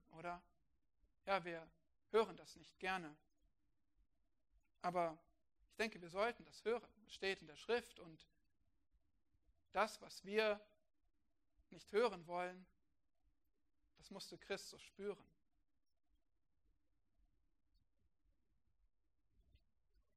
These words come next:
Seine Handgelenke und Füße wurden durchbohrt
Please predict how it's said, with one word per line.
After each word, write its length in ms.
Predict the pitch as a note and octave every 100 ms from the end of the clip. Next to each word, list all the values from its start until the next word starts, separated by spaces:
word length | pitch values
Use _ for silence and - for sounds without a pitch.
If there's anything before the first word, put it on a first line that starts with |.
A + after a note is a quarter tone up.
| _ -
Seine 300 | F3+ F3+ F3 E3 - _ - - -
Handgelenke 760 | G#3+ A3+ A3+ G#3+ A3+ A#3 A3 - - _ _ - _ _ _
und 180 | - E3
Füße 600 | - A#3 A#3+ - G#3+ G#3+ - _ _ -
wurden 500 | G3+ G3+ F#3+ F#3 F#3 - _ -
durchbohrt 720 | E3 - F#3+ F#3+ G3+ G#3